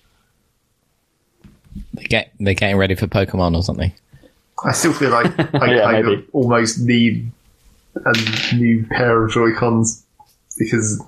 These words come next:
Speaker 2: I, maybe my Joy-Con, or my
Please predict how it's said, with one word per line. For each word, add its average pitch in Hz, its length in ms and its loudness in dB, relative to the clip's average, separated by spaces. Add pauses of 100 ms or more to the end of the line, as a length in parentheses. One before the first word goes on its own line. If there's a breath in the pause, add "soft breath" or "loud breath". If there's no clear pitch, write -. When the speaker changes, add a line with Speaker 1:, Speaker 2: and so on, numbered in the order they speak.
(180)
Speaker 2:
I, - 100 0 (560)
maybe 127 560 2
my 135 340 2
Joy-Con, 139 1080 2 (120)
or 139 280 4
my 135 380 2